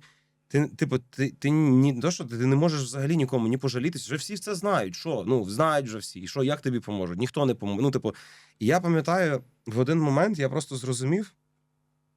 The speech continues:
коли мені вже трошки чердак знесло, і я почав давати здачу, по одному виловлювати, тоді, напевно, вже в процесі, от в тебе сльози, а в мене кулаки.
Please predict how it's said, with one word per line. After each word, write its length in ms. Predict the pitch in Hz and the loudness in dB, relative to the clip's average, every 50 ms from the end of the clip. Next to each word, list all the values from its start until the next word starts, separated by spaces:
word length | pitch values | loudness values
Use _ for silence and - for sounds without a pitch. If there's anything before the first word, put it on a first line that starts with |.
| _ _ _ - - | _ _ _ -10 -2
коли 140 | 87 120 120 | 2 4 6
мені 140 | 120 117 117 | 6 6 4
вже 100 | 107 117 | 2 0
трошки 260 | 117 117 - - 120 | -6 -8 -8 -8 -8
чердак 400 | - - 123 120 127 160 165 165 - | -8 -8 -8 -2 0 0 0 0 -6
знесло, 420 | 110 101 104 95 87 - 92 78 | -4 -2 -2 -2 -2 -4 -6 -4
і 80 | 76 95 | -2 0
я 120 | 104 113 117 | 0 0 -2
почав 260 | - 110 - 113 104 | -2 -4 -6 -4 -2
давати 320 | 107 110 113 110 - 110 | 0 2 2 2 0 -2
здачу, 400 | 107 113 143 175 214 - - - _ _ - | -4 -2 -2 -2 -2 -4 -8 -16 _ _ 0
по 140 | 123 123 | 2 2
одному 320 | 123 120 120 117 104 98 92 | 4 4 2 0 0 0 -2
виловлювати, 640 | 95 107 107 131 180 214 202 151 107 98 - - 87 _ _ _ - - - - - _ _ _ - | -2 0 0 0 0 0 0 0 -2 -2 -6 -10 -18 _ _ _ -20 -20 -20 -20 -20 _ _ _ -2
тоді, 280 | - 139 135 135 214 | 0 0 2 2 2
напевно, 360 | 233 196 180 180 170 156 143 | 0 2 2 2 2 2 0
вже 180 | 131 117 131 156 | -2 -2 -4 -6
в 80 | 143 - | -8 -4
процесі, 540 | - 135 139 135 - 156 135 120 117 - | -2 0 0 0 0 -4 -6 -6 -6 -6
от 180 | 107 113 117 - | -8 -8 -8 -10
в 120 | - - | -12 -6
тебе 200 | - 143 131 120 | -2 -2 -2 -2
сльози, 420 | 127 - - 180 226 190 120 95 - _ _ _ _ _ _ _ | -4 -4 -4 -4 -4 -2 -4 -8 -10 _ _ _ _ _ _ _
а 80 | - 92 | -4 0
в 40 | |
мене 220 | 107 135 156 165 156 | 2 2 2 2 0
кулаки. 520 | - - 143 139 135 131 - 92 76 80 | 0 0 2 2 0 0 -4 -10 -10 -10